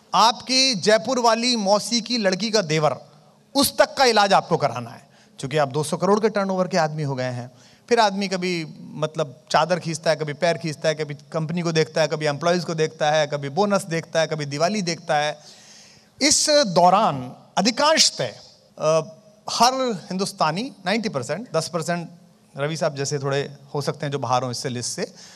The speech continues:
उनकी ज़िंदगी में दो चीज़ ज़रूर होती हैं। एक तो मास्टर, एक गुरुजी होते हैं जिनका फोटो हर जगह लगा रहता है, कार में, हर जगह, और एक मिस्ट्रेस,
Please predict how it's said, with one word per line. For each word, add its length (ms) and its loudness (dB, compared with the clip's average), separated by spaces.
उनकी 240 2
ज़िंदगी 320 0
में 140 -4
दो 120 4
चीज़ 200 0
ज़रूर 220 0
होती 240 -8
हैं। 120 -14
एक 200 -4
तो 60 6
मास्टर, 580 0
एक 140 0
गुरुजी 320 0
होते 220 -8
हैं 140 -14
जिनका 180 2
फोटो 260 -2
हर 140 -2
जगह 180 -2
लगा 200 0
रहता 260 -2
है, 80 2
कार 340 2
में, 240 -8
हर 80 -4
जगह, 240 -10
और 180 2
एक 100 0
मिस्ट्रेस, 680 -2